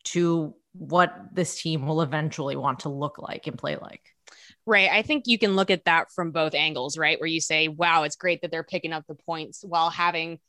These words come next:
Speaker 2: kind of these weird sort of underdog performances." Um, but you can also look at them and say, "Well, it's still not what they want it to be."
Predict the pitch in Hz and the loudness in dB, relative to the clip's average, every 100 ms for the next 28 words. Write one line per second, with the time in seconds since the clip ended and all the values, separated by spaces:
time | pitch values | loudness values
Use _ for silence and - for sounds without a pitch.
0 | _ _ 202 180 170 156 165 170 160 165 | _ _ -4 -2 -4 -4 -6 -6 -6 0
1 | 190 175 190 175 170 180 170 160 156 - | 2 4 4 2 0 0 0 -2 -6 -4
2 | 180 180 180 175 165 165 170 160 175 - | 0 2 2 2 4 4 2 -2 -4 0
3 | 175 175 165 - 147 151 160 - - - | 0 0 -4 -6 -4 -4 -6 -14 -20 -8
4 | - 175 180 214 214 233 214 208 214 196 | 0 2 2 2 4 6 6 4 2 4
5 | 185 180 170 170 - 175 170 175 190 196 | 2 0 -2 -4 0 2 2 4 4 4
6 | - 214 214 208 196 170 175 185 165 - | 0 0 2 2 0 -2 -2 0 -2 -4
7 | 151 120 80 | -10 -10 -10